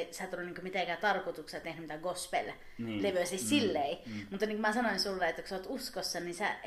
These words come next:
Speaker 1: sit, se vaan Jumala paistaa sieltä
Speaker 2: Kyllä,
Speaker 1: läpi. Ja
Speaker 2: kyllä.
Speaker 1: näin mä näen niinku a-, kristillisessä artistiudessakin,
Speaker 2: Mm.
Speaker 1: että tavallaan, e, niinku, sama mitä mä teen tavallaan, niin se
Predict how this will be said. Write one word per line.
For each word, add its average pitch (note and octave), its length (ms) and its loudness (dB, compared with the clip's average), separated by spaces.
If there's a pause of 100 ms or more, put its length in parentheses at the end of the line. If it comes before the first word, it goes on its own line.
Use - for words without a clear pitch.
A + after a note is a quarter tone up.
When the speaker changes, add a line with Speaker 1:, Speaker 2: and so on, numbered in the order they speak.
(240)
Speaker 1:
sit, A3+ 380 -4
se - 140 -4
vaan A3 200 6
Jumala G#3+ 240 4
paistaa F#3 500 6
sieltä C#3 440 -2
Speaker 2:
Kyllä, F2+ 320 -2
Speaker 1:
läpi. D#3 300 0
Ja G#2 60 -4
Speaker 2:
kyllä. G3 160 0
Speaker 1:
näin A3 200 6
mä G3+ 100 6
näen F#3 140 6
niinku F#3 180 -2
a-, E3 320 2
kristillisessä G3+ 640 -2
artistiudessakin, E3 920 -6
Speaker 2:
Mm. G2 240 -2 (300)
Speaker 1:
että E3 300 -4
tavallaan, E3+ 460 2 (320)
e, G#3+ 80 -2 (180)
niinku, G#3 360 -2 (600)
sama A#3 300 0
mitä A#3 440 2 (300)
mä E3+ 360 -2
teen G3 340 6
tavallaan, E3+ 340 2
niin E3+ 80 -6
se F#3 160 -8